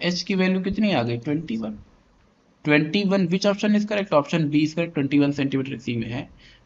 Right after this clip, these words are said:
Question number थर्टी सिक्स की तरफ बढ़ते हैं। इस inequality को क्या करना है? Solve करना है। सेवन minus two y upon three is less than minus five। आपने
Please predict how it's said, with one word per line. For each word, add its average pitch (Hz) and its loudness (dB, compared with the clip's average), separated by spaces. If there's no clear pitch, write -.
Question 143 4
number 185 6
थर्टी 156 2
सिक्स 175 -8
की 196 -4
तरफ 185 -2
बढ़ते 180 -4
हैं। 185 -4
इस 175 2
inequality 160 2
को 185 0
क्या 185 2
करना 196 0
है? 143 0
Solve 139 2
करना 180 0
है। 185 -4
सेवन 139 2
minus 160 2
two 156 2
y 160 4
upon 160 0
three 143 6
is 151 0
less 143 0
than 151 0
minus 117 -2
five। 123 -4
आपने 180 8